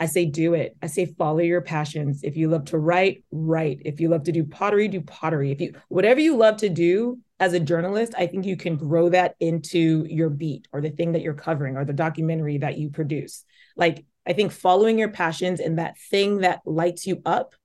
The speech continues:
uh, makes navigating this industry so much easier because you have to love it.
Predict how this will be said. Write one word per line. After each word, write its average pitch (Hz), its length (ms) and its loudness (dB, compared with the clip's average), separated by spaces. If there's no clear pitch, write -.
uh, 165 520 0
makes 196 320 2
navigating 165 480 2
this 165 140 0
industry 202 760 -2
so - 280 2
much 160 180 0
easier 139 480 -4
because 160 480 0
you 175 80 -2
have 156 280 -2
to 165 100 -4
love 156 200 0
it. - 200 -12